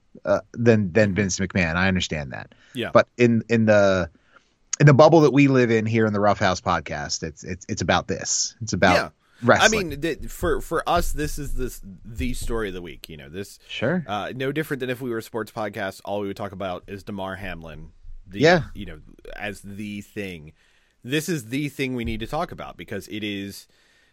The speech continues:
Speaker 2: what happens in W W E trickles down everywhere else.
Speaker 1: Of course.
Speaker 2: For better or for worse.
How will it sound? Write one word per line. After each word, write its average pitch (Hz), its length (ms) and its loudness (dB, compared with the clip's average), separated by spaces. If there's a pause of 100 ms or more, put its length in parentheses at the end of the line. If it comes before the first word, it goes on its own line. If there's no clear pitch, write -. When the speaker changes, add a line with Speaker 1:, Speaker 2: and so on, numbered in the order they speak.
(840)
Speaker 2:
what 123 500 0
happens 214 500 2
in 165 100 -8
W 175 260 0
W 151 280 -2
E 117 100 -6
trickles 151 520 -8
down 107 320 -2
everywhere 95 520 -8
else. - 300 -16
Speaker 1:
Of - 40 -16
course. - 460 4 (220)
Speaker 2:
For - 200 -6
better 190 380 2
or 156 60 2
for 151 160 -6
worse. 117 440 -10